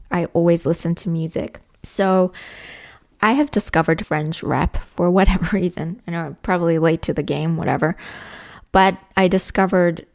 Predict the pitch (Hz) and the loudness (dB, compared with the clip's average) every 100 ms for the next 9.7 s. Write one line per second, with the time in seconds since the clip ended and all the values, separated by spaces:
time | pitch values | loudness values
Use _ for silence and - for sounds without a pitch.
0 | _ 175 190 - 175 185 180 175 165 - | _ -2 -2 2 2 4 4 2 2 2
1 | 208 180 160 - 156 147 156 - 151 156 | 2 2 0 0 0 2 2 2 0 -2
2 | 156 - - 202 175 - 160 165 156 151 | -2 -4 2 4 4 2 -2 -2 -2 0
3 | 156 180 170 - 90 139 170 - 170 170 | 0 -2 -4 -4 -4 -2 -4 -2 -2 -2
4 | 165 160 101 - - - 196 220 - - | -2 -2 -2 -4 -4 2 2 2 0 0
5 | 147 143 - - - _ - 202 208 190 | 0 0 -6 -10 -12 _ -2 2 4 4
6 | 180 180 170 175 - _ 165 175 165 151 | 4 2 0 -4 -10 _ -6 -4 -4 -4
7 | 165 175 - 175 175 - 170 165 165 160 | -4 -6 -10 -10 -10 -10 -10 -10 -12 -14
8 | - _ - 165 160 160 - 147 156 160 | -20 _ -10 -6 -4 -4 -6 -6 -4 -4
9 | 151 - - 151 151 151 160 | -6 -10 -8 -6 -4 -6 -8